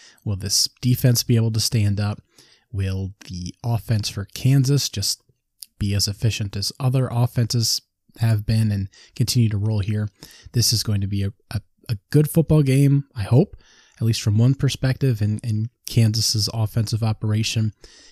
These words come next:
And this is the check-in game. Just see how it's going,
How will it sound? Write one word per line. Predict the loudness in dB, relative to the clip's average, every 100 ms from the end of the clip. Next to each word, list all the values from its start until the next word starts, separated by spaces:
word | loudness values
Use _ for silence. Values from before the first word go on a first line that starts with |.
| -10
And | -4
this | -2 -2
is | -4
the | -6 -8 -6
check-in | 0 2 4 2 -2 _ _ _ -6
game. | -4 -2 -4
Just | -4
see | 0 0
how | 0
it's | 0
going, | 2 4 4